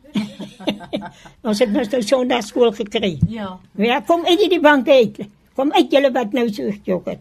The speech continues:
Speaker 1: Nou ja, nou, die een wat nou gejok het, die kry nou 'n hou op die, op, ons het op die hand,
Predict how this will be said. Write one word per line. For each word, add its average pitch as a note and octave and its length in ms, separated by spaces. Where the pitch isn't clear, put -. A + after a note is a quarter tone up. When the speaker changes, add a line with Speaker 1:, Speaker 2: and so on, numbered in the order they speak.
Speaker 1:
Nou F#3 100
ja, A3 120
nou, G3 180
die G#3 160
een C#4+ 200
wat A#3+ 180
nou A3 180
gejok A3 420
het, A3 60
die G#3 120
kry A#3+ 280
nou A3 220
'n G#3 80
hou A3+ 240
op G#3 140
die, G#3+ 180
op, G#3+ 180
ons G3+ 180
het A3 140
op G#3+ 140
die G#3 120
hand, G#3 380